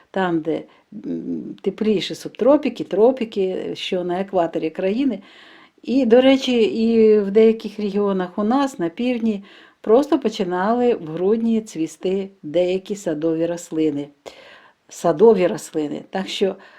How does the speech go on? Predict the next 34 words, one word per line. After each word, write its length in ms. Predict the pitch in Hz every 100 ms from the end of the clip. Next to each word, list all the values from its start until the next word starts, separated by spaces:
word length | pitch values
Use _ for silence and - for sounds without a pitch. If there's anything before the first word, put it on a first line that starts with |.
| - -
можливий 760 | 165 196 233 262 277 233 180
оцей 480 | 165 175 - 180 160
варіант, 500 | 170 175 185 214 202
якщо 380 | 190 165 - 202
буде 380 | 185 175 165 165 -
дуже 420 | 175 196 190 160
тепло, 560 | 156 190 262 302 160 131 _ - - _ _
то 180 | - 160
це 400 | 156 - 190 220
варіант 580 | 170 165 165 170 196 196
того, 220 | 170 185
що, 580 | 180 - 170 165 165 165 151 156 147 -
е, 20 |
недобре 840 | 170 175 180 190 226 208 170 175 190
це 160 | 220
для 220 | 190 170
садових 440 | 170 170 170 170 -
рослин 400 | 175 - 160 156
буде. 260 | 160 151 - _ - - - -
Якби 460 | 208 269 269 330 285
оцей 420 | 233 226 254 240
період 520 | 226 233 226 214 190
грудня, 500 | 190 208 262 226 175
який 360 | 170 170 - 165
ми 240 | 160 151
зараз 300 | 160 165 165
розглядаємо, 540 | 175 165 185 185 175 160
був 340 | 170 196 175
у 40 | 185
вересні, 560 | 269 330 262 233 165
це 180 | 156 240
було 200 | 226 214
би 140 | 190
супер. 440 | 190 - 147 160